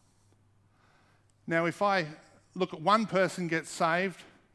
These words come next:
if Robin could just stand up for a minute. I'll get you up as well, Liz. <laughs> No, dang.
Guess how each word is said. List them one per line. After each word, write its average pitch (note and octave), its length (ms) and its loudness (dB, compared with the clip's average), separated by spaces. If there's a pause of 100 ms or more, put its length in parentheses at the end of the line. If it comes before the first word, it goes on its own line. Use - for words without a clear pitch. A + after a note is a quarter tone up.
(680)
if C#3+ 120 -8
Robin E3 180 -2
could C#3 100 -8
just C3+ 140 -8
stand C#3 240 -4
up C#3+ 80 -4
for - 100 -14
a B2+ 40 -8
minute. D3+ 200 -8 (1800)
I'll A#2+ 60 -14
get A#2+ 160 -10
you A#2+ 140 -4
up A2 120 -6
as G#2 100 -14
well, G#2 160 -10
Liz. A2 280 -12
<laughs> - 40 -20 (560)
No, - 100 -14 (300)
dang. A#2+ 280 -10